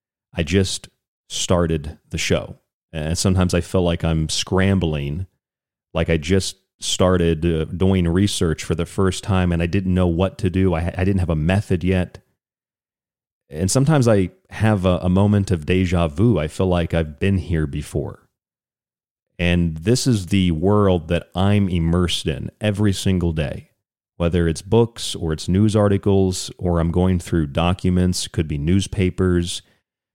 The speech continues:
declassified military reports on something like unidentified flying objects, or I'm reading big tech companies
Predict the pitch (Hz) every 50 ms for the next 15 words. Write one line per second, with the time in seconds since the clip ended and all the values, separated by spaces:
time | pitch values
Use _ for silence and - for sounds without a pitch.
0 | _ _ - 90 87 - - 87 92 92 - - 90 - - 90 87 87 87 87
1 | 87 78 78 78 - - - 92 90 87 92 85 - 95 90 90 90 82 87 85
2 | - - - 92 90 87 87 - - - - - 87 82 78 80 78 78 78 -
3 | - - - 92 90 85 - 90 85 82 82 82 80 - - - - _ _ _
4 | _ 87 92 92 85 87 87 87 85 - 87 85 85 - - 87 82 82 82 82
5 | - 87 92 95 90 85 98 95 95 95 92 - - - - 98 95 92 95 92
6 | 90 87 - - _ _ _ _ _ _ _ _ 87 90 92 92 92 90 85 87
7 | 85 82 82 80 - 95 101 95 85 82 - - 107 110 - - - 101 98 87
8 | 95 90 90 90 90 90 85 85 - - - -